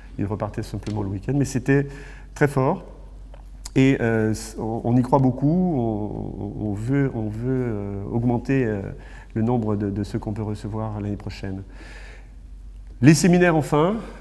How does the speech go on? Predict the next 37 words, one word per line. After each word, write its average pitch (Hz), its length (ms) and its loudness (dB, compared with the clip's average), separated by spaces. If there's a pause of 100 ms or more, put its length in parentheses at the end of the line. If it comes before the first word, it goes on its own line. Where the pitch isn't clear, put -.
(100)
qui 135 100 2
nous 139 120 8
paraissent 143 380 4
aussi 143 320 0
extrêmement 147 460 2
importants 143 460 0
et 123 100 2
forts 131 380 0
dans 123 80 0
la, 107 80 0
pour - 280 -4
la 107 80 0
formation, 127 600 -2 (260)
hein, 104 80 -6
par 110 140 -6
exemple, 110 380 -2 (240)
formation 117 320 2
des 110 120 4
enseignants. 113 380 0 (640)
On 104 60 -4
participe - 480 -2
bien 104 160 0
sûr 101 160 -8
au 95 60 -6
paf, 127 340 -6 (160)
hein, - 60 -10 (400)
plan 113 160 -4
d'action 107 480 -4 (100)
de 107 80 -2
formation 113 540 -4
académique, 107 520 -4 (200)
plan 151 100 6
académique 151 460 6
de 117 80 0
formation, 104 400 -6
pardon. 131 240 -6 (1080)
Mais, 147 360 12